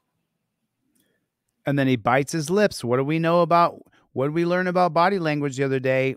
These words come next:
When you bite your lips, you wanna talk more. Your body's having a physical response so that you don't talk more.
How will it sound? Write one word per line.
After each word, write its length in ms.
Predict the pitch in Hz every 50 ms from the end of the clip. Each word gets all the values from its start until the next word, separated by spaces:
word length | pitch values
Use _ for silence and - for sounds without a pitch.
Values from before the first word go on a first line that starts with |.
| -
When 240 | - 120 123 127 127
you 280 | 127 123 127 127 127 120
bite 360 | 110 110 123 127 147 156 120
your 180 | 156 170 175 175
lips, 460 | 190 214 214 202 - - - - - - _ _ _ _ _ _ _ _ _ _ _ _ _ _ _ _ _ _ _ _ _ _ _ _ _ _ _ _ _ _ _ _ _ _ _ _ _
you 160 | - 127 131 135
wanna 220 | 135 139 147 147
talk 400 | 143 - - 185 202 175 - -
more. 340 | 123 117 110 104 98 92 - _ _ _ _ _ _ _ _ _ _ _ _ _ _ _ _ _ _ _ _ _
Your 160 | - 127 131
body's 400 | 113 139 131 135 139 156 156 -
having 300 | 151 143 139 139 139 135
a 60 | 123
physical 480 | - - 143 139 131 147 147 - 151 143
response 640 | 143 147 139 - - - 185 175 151 151 147 - - _ _ _ _ _ _ _ _ _ _ _ _ _ _ _ _ _ _ _ _ _ _ _ _ _ - - _ _
so 160 | - - 135
that 120 | 127 131
you 160 | 127 131 131 135
don't 220 | 143 143 147 143
talk 320 | - 170 - 180 - _
more. 280 | 127 117 107 98 98